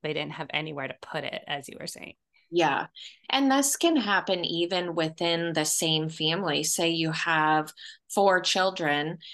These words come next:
Speaker 2: and the mother and one of the children are extremely close, but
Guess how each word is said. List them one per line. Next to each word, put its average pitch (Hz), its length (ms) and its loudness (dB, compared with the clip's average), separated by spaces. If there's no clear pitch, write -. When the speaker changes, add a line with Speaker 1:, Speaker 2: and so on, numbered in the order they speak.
Speaker 2:
and 175 400 4
the 175 120 4
mother 180 420 4
and 165 220 0
one 180 180 2
of 208 120 -2
the 196 100 0
children 156 640 0
are 160 480 4
extremely 165 720 -2
close, 175 540 2
but 156 260 0